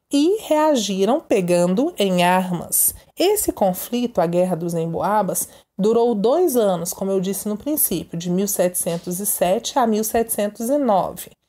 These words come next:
Enquanto os conflitos ocorriam, os emboabas aclamaram o Manuel Nunes Viana,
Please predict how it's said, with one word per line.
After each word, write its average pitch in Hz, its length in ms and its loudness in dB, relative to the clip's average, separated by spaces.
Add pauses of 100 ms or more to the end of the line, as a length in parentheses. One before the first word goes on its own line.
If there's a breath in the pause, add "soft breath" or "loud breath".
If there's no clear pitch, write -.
(960 loud breath)
Enquanto 285 500 0
os - 100 -2
conflitos 175 800 -2
ocorriam, 180 840 0 (340 loud breath)
os 190 160 0
emboabas 220 720 2
aclamaram 208 880 2
o 190 100 -2
Manuel 175 520 4
Nunes 175 480 0
Viana, 175 580 0